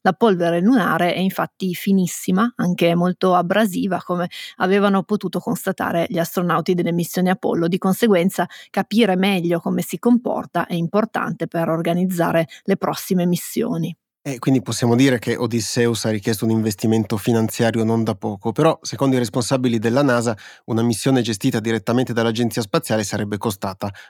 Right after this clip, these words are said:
Speaker 2: molto di più. Ve l'avevamo anche già raccontato qualche puntata fa. Per provare a ridurre i costi e al tempo stesso aumentare le missioni verso la Luna, sperimentando anche nuovi sistemi,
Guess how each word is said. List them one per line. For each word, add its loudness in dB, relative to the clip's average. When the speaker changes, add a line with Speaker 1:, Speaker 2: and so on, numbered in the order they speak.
Speaker 2:
molto -2
di -4
più. -6
Ve 2
l'avevamo 2
anche -4
già -2
raccontato -4
qualche -2
puntata -2
fa. -2
Per -8
provare 2
a 2
ridurre 0
i -2
costi 0
e -4
al -6
tempo -6
stesso -2
aumentare 0
le -2
missioni 2
verso -2
la 2
Luna, 2
sperimentando 0
anche -4
nuovi 0
sistemi, 0